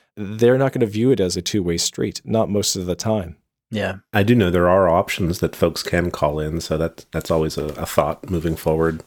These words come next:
Speaker 2: Yeah, that would be really cool in the future. That'll be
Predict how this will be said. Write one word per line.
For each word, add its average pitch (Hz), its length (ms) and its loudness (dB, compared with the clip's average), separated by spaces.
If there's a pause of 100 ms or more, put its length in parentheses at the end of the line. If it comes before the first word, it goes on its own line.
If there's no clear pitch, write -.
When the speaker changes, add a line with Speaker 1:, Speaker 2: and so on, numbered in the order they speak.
(160)
Speaker 2:
Yeah, 139 180 2
that 123 100 2
would 170 100 4
be 196 120 2
really 123 240 2
cool 123 320 0
in 110 80 -2
the 104 80 -4
future. 107 600 -4 (120)
That'll 123 200 0
be 110 280 -4